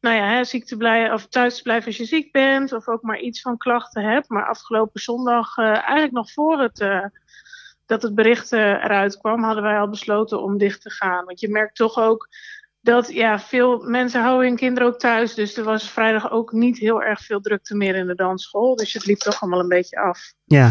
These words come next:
Speaker 2: j-, jullie zijn een grote dansschool in Haren. Hoeveel leden zijn nu gedupeerd?
Speaker 1: Eh, wij hebben bijna vierhonderd leden alleen in Haren.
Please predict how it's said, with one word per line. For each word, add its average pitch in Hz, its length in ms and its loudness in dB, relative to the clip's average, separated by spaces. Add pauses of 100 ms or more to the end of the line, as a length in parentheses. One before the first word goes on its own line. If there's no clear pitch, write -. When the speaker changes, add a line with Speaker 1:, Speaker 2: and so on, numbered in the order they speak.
(280)
Speaker 2:
j-, 139 220 -8
jullie 165 260 8
zijn 180 140 6
een 165 60 8
grote 175 280 6
dansschool 165 420 6
in 170 80 6
Haren. 175 420 6
Hoeveel 185 340 8
leden 185 260 6
zijn 185 160 6
nu 185 100 8
gedupeerd? 180 800 6 (1160)
Speaker 1:
Eh, 359 420 4
wij 359 140 2
hebben 311 300 0
bijna 320 240 -2
vierhonderd 294 400 -2
leden 294 340 0
alleen 247 280 -4
in 226 100 -4
Haren. 226 580 -4